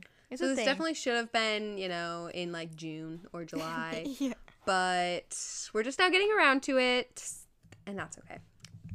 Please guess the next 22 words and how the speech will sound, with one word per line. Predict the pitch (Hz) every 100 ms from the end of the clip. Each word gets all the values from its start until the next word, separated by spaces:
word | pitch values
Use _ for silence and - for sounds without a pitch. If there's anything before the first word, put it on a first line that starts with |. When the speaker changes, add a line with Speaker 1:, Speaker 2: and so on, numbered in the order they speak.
| -
Speaker 1:
That's | 226 214 -
all | 294
right. | 254 233 240 - - 196 - -
Speaker 2:
So, | 190 - 247 240 233 226 226 233 233 185 - - - - - - - - - - - -
to | 254
start | - 277
off | 269 311 -
our | 214
year, | 175 175 165 170 233 -
we | 247 247
spent | - 233 226
it | 240
together. | 233 190 185 180 165 190 _ _
Speaker 1:
Yeah, | - -
we | 285
did. | 269 254 262 254
Speaker 2:
The |
lovely | 202 202 214 220
New | 208 190
Year's. | 190 165 160 185
This | 208 233
was | 262 262 -